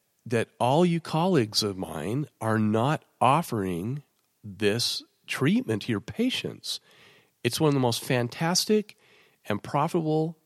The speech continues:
procedures you can do. So, being a private investigator in the state of Utah, I naturally pushed the questions, and I searched for reasons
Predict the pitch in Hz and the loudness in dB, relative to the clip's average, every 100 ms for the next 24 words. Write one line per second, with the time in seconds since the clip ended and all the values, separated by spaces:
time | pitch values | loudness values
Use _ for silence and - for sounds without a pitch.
0 | - 127 - 135 123 104 110 - 98 - | -8 -4 0 0 0 -4 -6 -6 -8 -10
1 | - _ _ _ _ _ _ - - - | -14 _ _ _ _ _ _ -14 -8 0
2 | - 127 78 - _ _ - - - - | 4 4 2 -4 _ _ -20 -20 -20 -20
3 | _ _ 107 120 139 - 135 131 131 92 | _ _ 0 0 0 0 2 2 -2 -2
4 | 113 131 - 143 147 139 - 139 135 135 | 2 2 2 0 2 2 2 0 0 0
5 | 139 151 143 98 95 98 123 - 131 - | 0 0 0 0 0 -2 -2 -2 -4 -2
6 | 131 123 - 120 104 92 - - - - | -2 -2 -4 -4 -4 -4 -10 -14 -12 -12
7 | - _ _ _ _ 92 87 - 131 127 | -12 _ _ _ _ -6 0 0 2 0
8 | - 139 107 - - - - - | 0 0 0 -2 -8 -8 -8 -6